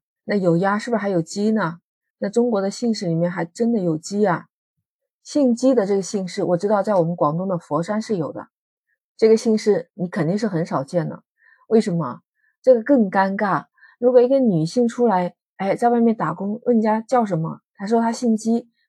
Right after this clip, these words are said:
这很容易被人引起误会，而且很容易被人嘲笑。你看我们广东话有时候叫，哎，老人家的男的就什么公啊，什么阿婆呀，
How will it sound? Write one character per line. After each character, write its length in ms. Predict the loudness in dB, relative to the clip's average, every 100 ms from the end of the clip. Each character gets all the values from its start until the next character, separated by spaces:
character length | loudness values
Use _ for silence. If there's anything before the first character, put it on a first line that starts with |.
| _
这 320 | 0 2 2 -6 -14
很 180 | -2 -2
容 140 | 0
易 80 | 0
被 180 | 4 4
人 160 | 6
引 140 | 4 0
起 240 | 0 -2
误 280 | 2 4 4
会， 300 | 4 2 0 _
而 120 | -2
且 100 | 0
很 160 | -2 -2
容 140 | -2
易 60 | 0
被 120 | 0
人 140 | 0
嘲 240 | -4 -6 -6
笑。 300 | -4 -6 -6 _ _ _ _
你 100 | 0
看 100 | 4
我 80 | 4
们 180 | 4 0
广 220 | 0 0
东 160 | 0 -2
话 140 | 0
有 180 | 0 0
时 140 | 0
候 100 | -4
叫， 340 | -2 0 2 0 _ _ _
哎， 160 | -2 0
老 160 | 2 4
人 180 | 2
家 180 | 0 0
的 280 | 0 -2 -4 -2
男 240 | 2 2
的 120 | 2
就 220 | 0 -2
什 120 | -2 -6
么 120 | -4
公 260 | 2 4 4
啊， 340 | 0 0 -4
什 120 | -8 -8
么 120 | 0
阿 140 | 2
婆 320 | 0 0 0 2
呀， 320 | 0 -2